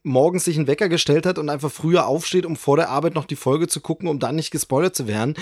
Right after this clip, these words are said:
Und ich finde, das ist ja dann irgendwann auch ein bisschen too much. Also es soll ja, es soll ja irgendwo auch noch Spaß machen, die Serie zu gucken und nicht in diesen Zwang, ich muss es jetzt weggeguckt haben,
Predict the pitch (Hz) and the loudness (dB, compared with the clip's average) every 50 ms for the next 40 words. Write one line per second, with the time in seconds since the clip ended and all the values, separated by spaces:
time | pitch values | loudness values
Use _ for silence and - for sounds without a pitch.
0 | - - - - 139 120 - - - 131 131 117 - - - - 190 170 - 160 | -10 -12 -10 -6 -4 -4 -4 0 0 0 0 0 -2 -4 -4 -4 -4 -2 -2 0
1 | 147 147 135 - - 139 147 185 214 214 196 143 120 165 175 127 147 214 196 147 | 0 -2 -4 -4 -4 -2 0 0 2 2 0 0 -2 -4 -4 -4 -4 -2 0 0
2 | 160 - - 185 - - - 220 254 226 123 104 98 - - - - - 113 117 | 0 0 0 -2 -2 -2 -4 -4 -4 -2 -4 -4 -4 -6 -8 -8 -8 -6 -6 -4
3 | 117 120 120 117 - - - - - - - - 120 - 135 131 127 143 156 170 | 0 0 0 0 0 -4 -10 -12 -14 -6 -4 -2 -2 -2 0 4 4 6 8 8
4 | 156 151 147 - 135 - 147 147 185 196 - 165 156 190 226 208 233 156 147 147 | 6 4 4 0 0 2 4 4 4 4 4 2 2 2 4 2 2 2 2 0
5 | 135 - - - 117 123 190 202 - 185 147 151 147 120 127 131 139 - 147 - | -2 -2 -2 -2 -2 -2 -4 -2 -2 -2 0 0 0 2 0 0 0 -2 -6 -8
6 | 165 160 - 160 147 160 143 156 165 147 143 147 - - - 151 170 202 185 120 | -8 -6 -2 -2 -2 -2 -2 -4 -6 -4 -4 -4 -2 0 2 2 2 2 0 2
7 | 139 180 202 233 175 - 175 - - 190 - - 147 - 147 - - 120 113 110 | 4 4 4 4 2 2 2 2 2 -2 -2 -4 -6 -6 -6 -4 -4 -4 -4 -4
8 | 110 | -4